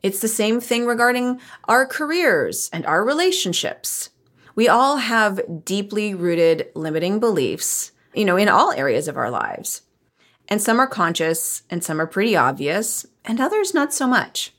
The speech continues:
So with some of our deeply rooted programming, it can take a bit more energy and focus to uncover what that looks like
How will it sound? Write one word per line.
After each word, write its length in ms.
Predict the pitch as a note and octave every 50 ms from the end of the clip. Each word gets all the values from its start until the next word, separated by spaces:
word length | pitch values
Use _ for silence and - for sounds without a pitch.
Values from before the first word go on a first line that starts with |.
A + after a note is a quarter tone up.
| _ _ _ _ _ _ _ - -
So 120 | - G#3+
with 120 | G#3 A3 G#3+
some 260 | G#3+ - B3 B3 C#4+
of 120 | D#4+ D#4
our 180 | C#4+ B3 A3+ G3+
deeply 640 | E3+ - - - F#3 F#3+ G3 G3 A3 A3 A3 G#3+ G#3
rooted 420 | G3 F3+ F3+ F3 F3 F#3 E3+ -
programming, 920 | - - F4 F4+ C4+ F#3+ E3 D3+ D3 D#3 D#3 D#3 D3+ D3+ D3+ D#3 - - _ -
it 140 | - E3 -
can 100 | - G#3+
take 240 | A3 - A3 G#3 G3+
a 80 | F#3+ D#3+
bit 160 | - E3+ E3
more 240 | F3 E3 D3+ - -
energy 500 | D3+ E3 F3+ F#3+ F#3+ - A#3 A#3 A#3 -
and 140 | D#3+ D3
focus 480 | - - - D#3+ E3 - - C4+ C4+ -
to 180 | - - - - - -
uncover 960 | E3+ F#3 G3 G3+ F#3+ G3 - - - F#3 F#3 G#3+ A#3+ C4 D4 E4 F4 F#4 F#4 - - _ _
what 280 | - - G3+ G#3+ G#3 -
that 240 | F#3+ F3+ D#3+ - E3
looks 400 | D#3+ E3 G3 A3 - - - C4+
like 320 | C#4+ D4+ E4 E4 - -